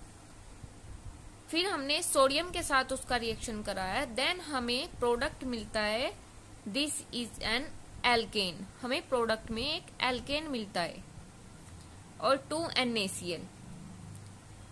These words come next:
Second example जिसमें हमने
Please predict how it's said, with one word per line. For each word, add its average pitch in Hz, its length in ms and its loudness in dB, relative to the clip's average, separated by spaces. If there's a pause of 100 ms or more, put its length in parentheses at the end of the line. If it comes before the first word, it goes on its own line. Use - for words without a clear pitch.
(600)
Second 311 360 4
example 247 680 2 (260)
जिसमें 285 320 2
हमने 285 380 2